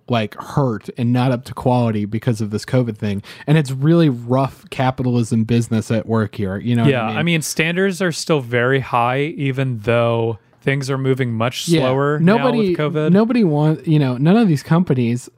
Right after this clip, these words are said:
Speaker 1: are gonna pay these people, uh, like, specifically in this ex-, example, like,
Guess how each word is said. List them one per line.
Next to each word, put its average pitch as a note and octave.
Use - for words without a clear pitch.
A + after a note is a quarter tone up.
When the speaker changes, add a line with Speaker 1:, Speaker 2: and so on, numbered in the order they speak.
Speaker 1:
are C3
gonna C3+
pay C#3
these B2+
people, C3+
uh, C3+
like, B2
specifically D3+
in A2
this C3+
ex-, B2
example, A2+
like, A2